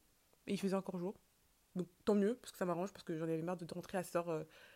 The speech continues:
six heures trente chez moi, et au final, euh, il faisait nuit, voilà. Mais, euh,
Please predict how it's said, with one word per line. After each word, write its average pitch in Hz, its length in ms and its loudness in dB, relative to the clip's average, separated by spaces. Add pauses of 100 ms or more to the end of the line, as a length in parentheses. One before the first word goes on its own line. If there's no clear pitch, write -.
six - 100 -2
heures 185 80 6
trente 180 220 -6
chez - 100 -4
moi, 185 260 2
et 185 80 2
au 170 60 0
final, 180 400 2
euh, 160 340 4
il 170 80 -10
faisait 175 200 -4
nuit, 180 320 -4
voilà. 165 200 -4 (680)
Mais, 190 220 4
euh, 175 480 2